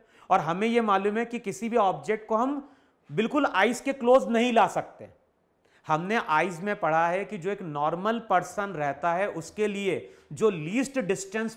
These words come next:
पॉसिबल होता है वो पॉसिबल होता है ट्वेंटी फ़ाइव सेंटीमीटर। अगर ट्वेंटी फ़ाइव सेंटीमीटर से दूर है कोई तब तो हम उसको देख पाएंगे, लेकिन ट्वेंटी फ़ाइव सेंटीमीटर से और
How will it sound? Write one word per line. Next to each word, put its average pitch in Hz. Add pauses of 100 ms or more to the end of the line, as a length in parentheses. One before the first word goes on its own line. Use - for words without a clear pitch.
पॉसिबल 175
होता 180
है 196
वो 175
पॉसिबल 175
होता 175
है 202 (280)
ट्वेंटी 190
फ़ाइव 202
सेंटीमीटर। 156 (680)
अगर 196
ट्वेंटी 202
फ़ाइव 220
सेंटीमीटर 208
से 226
दूर 220
है 254
कोई 220 (640)
तब 165
तो 220
हम 226
उसको 233
देख 226
पाएंगे, 151 (360)
लेकिन 196
ट्वेंटी 190
फ़ाइव 233
सेंटीमीटर 208
से 240
और 214